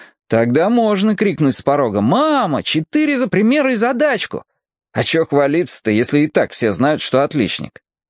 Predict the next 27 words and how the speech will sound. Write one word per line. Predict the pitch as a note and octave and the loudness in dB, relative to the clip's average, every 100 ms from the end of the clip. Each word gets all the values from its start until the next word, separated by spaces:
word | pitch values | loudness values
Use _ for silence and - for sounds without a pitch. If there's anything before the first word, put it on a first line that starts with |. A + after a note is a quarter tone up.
| _ | _
А | - E2 | -4 -2
отец | D#2 E2+ A#2+ | -2 0 -2
при | - D#3 | 0 0
этом | F3 F#3+ | 0 0
еще | G3 G3 - D3 | 0 0 0 0
и | D#3+ | 2
улыбался. | F#3+ A3 G#3 C#3+ B2+ D3 - C3 - _ _ _ _ - | 2 2 2 2 2 -2 -4 -6 -6 _ _ _ _ -4
Подумаешь, | F#3+ F3+ E3+ G3 F#3+ E3+ A2 - - _ - | -2 -2 -2 0 2 2 0 -4 -12 _ -2
из | G3+ E3 | 0 0
греческого | D3+ D#3 C3 - - B2 A2 - | 0 0 0 -2 -4 0 0 0
"пять". | C#3+ F2+ - - _ _ _ _ _ _ _ _ _ _ _ _ _ _ - | -2 -2 -4 -20 _ _ _ _ _ _ _ _ _ _ _ _ _ _ 0
Недавно | C3+ D3+ E3+ A3+ G#3 | 2 4 2 2 0
перечитывал | F3+ D#3+ - F3+ E3 D#3 | 2 0 0 0 2 0
Чехова | C3+ - C3+ B2 A2+ A2 | 0 0 0 0 0 2
и | A2 | 2
наткнулся | A#2+ A#2 - E3+ F#3+ - | 2 -2 -2 0 0 0
на | B2+ C3 C3 | 0 2 0
это | - A2 - - | 0 0 0 -2
"из | C#3+ B2 | 0 2
греческого" | A2 D3 F#3 - - D#2+ - - - | 2 0 0 -4 -6 -8 -8 -14 -14
совсем | - G#3+ C4+ - - D3+ E3+ | -4 -2 -2 -4 -4 0 2
в | F3 | 2
ином | D3+ A2+ A#2 | 2 0 0
контексте. | C3 B2 - - - - - _ _ _ _ _ _ _ | -2 -2 -4 -8 -8 -14 -16 _ _ _ _ _ _ _
В | B2 | 0
одном | D3+ A3 G#3+ | 2 2 2
рассказе | E3+ - C#3 A#2+ A#2 B2 | -2 -2 -2 0 -2 -4